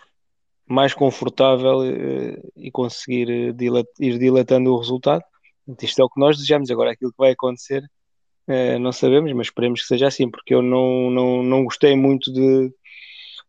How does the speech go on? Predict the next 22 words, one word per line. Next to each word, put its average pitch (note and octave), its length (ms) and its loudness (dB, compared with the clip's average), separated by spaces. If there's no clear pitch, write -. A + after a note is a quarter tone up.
de C3 140 0
ver C3+ 220 6
o, C3 380 2
o C3 120 -2
jogo C3 320 2
contra C3 340 0
o C3 120 6
Everton, C3+ 460 0
ao A#2+ 120 -2
contrário C3+ 460 2
do B2+ 80 0
que B2 120 -8
tinha B2+ 140 -2
gostado B2+ 420 -2
contra, A#2 520 -4
contra A#2 300 -4
a - 20 -2
Real A#2 260 -4
Sociedade, B2 420 -2
lá A2+ 200 -4
no A2+ 80 -6
Algarve. A2+ 400 -2